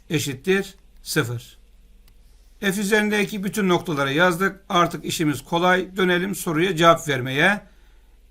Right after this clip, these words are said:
F eksi bir eksi bir ne demek? Sonucu eksi bir olan sayı nedir demek? Sonucu eksi bir olan, bakın arkadaşlar,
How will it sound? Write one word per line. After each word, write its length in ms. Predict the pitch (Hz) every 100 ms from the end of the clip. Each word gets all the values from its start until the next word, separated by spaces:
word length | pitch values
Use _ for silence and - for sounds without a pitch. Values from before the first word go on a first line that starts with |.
| -
F 240 | 160 139
eksi 280 | 214 214 220
bir 100 | 214
eksi 280 | 208 196 202
bir 80 | 185
ne 200 | 190 214
demek? 320 | 185 214 214
Sonucu 480 | - - 190 196 202
eksi 260 | 190 190
bir 80 | 190
olan 400 | 170 180 240 226 - - _ _ _ _
sayı 360 | - 202 202
nedir 300 | 196 190 175
demek? 380 | 135 131 196 196 - _ - - -
Sonucu 500 | - - 160 185 202
eksi 400 | 233 196 - 165
bir 120 | 139
olan, 500 | 139 165 180 175 196
bakın 220 | 190 165 151
arkadaşlar, 680 | 135 131 127 120 180 185